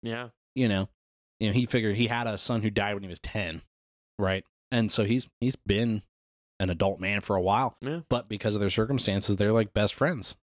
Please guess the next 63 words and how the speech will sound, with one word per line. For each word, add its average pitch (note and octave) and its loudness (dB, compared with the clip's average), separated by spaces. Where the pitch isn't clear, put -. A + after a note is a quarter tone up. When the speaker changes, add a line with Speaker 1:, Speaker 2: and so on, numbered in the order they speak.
Speaker 2:
you C3 4
know? G#2+ 0
And G#2+ 2
it's G2 0
that G2+ 2
weird G2+ 2
thing A2 0
of, G2+ 0
like, F#2 -2
<laughs> - -4
a A#2 0
thir-, G2+ 0
you F#2 -2
know, E2+ -4
thirty-three-year-old F#2+ 0
man G2 2
and G2 2
a - 0
seventeen-year-old G2+ 0
are, F#2+ 0
are F#2+ -4
best G2+ -2
of G2 -4
friends, A2+ 0
and F#2+ -4
who's C3+ 2
Paul C3+ 0
gonna A#2+ -4
tell G#2+ 0
about F#2+ 0
this? F#2+ -2
Speaker 1:
Right, G#2+ -10
who A#2+ -8
can A#2+ -12
he G#2+ -10
talk G#2+ -10
to - -4
Speaker 2:
Who C#3+ 4
can D3 2
he C3 2
Speaker 1:
about - -6
Speaker 2:
talk G#2+ 2
Speaker 1:
this? A2 -2
Speaker 2:
to - -4
about D#2+ -4
this? E2 -4
Nobody. G2 2
He C3 2
doesn't A#2 -2
have D#2 -4
Speaker 1:
Nobody. E2 -4
Speaker 2:
anybody F2+ -4
that F2 -2
he F2+ -2
can F2+ -6
even F#2+ -4
sort G#2+ 4
of F2 -2
Speaker 1:
Uh-uh. G2 -14
Speaker 2:
try A2+ 0
and G#2 -4
convey G2+ -2
what, F#2 0